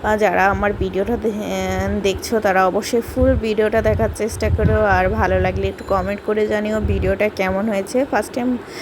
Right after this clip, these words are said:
ভিডিওটা দেখলে একটু বন্ধ করে নিও। আর আজকে ভাবলাম একটু রুমের পর্দাগুলো চেঞ্জ করে নিই। আর, আহ, জানালাটা পুরো ভেজা নেকড়া দিয়ে আসলে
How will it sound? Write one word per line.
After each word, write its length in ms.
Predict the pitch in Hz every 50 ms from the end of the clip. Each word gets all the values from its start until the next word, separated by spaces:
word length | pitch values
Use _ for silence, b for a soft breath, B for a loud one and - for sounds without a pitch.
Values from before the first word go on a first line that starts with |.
| B B B 262
ভিডিওটা 380 | 240 262 214 247 233 240 247
দেখলে 280 | 226 226 240 - 269 269
একটু 220 | 247 233 - 240 220 214
বন্ধ 280 | 214 202 196 196 196 196
করে 180 | - 208 190 190
নিও। 220 | 190 190 185 190 - - - - - - - - -
আর 100 | - -
আজকে 320 | 214 220 214 - - 254
ভাবলাম 500 | 233 233 247 226 220 226 220 220 220 220
একটু 460 | 220 220 220 - 240 233 233 226 226 220
রুমের 320 | 214 208 208 202 208 202 202 196
পর্দাগুলো 640 | - 196 190 190 - 196 190 185 190 196 196 202 233 B B B B B B - -
চেঞ্জ 320 | 247 226 214 233 226 - -
করে 220 | - 226 220 220
নিই। 260 | 220 214 220 226 233
আর, 360 | - - 196 196 196 196 - -
আহ, 1120 | - - - - - - - - - - - - - - - - - - - 247 226 233 233 233 226 214
জানালাটা 520 | 240 220 208 202 208 202 202 208 202 214 208 214
পুরো 300 | - 220 214 208 208 202 202 214 214 220
ভেজা 300 | 240 233 202 208 208 202
নেকড়া 380 | 208 202 190 - - 202 196
দিয়ে 220 | 196 196 202 196 202
আসলে 280 | 214 - 226 208 208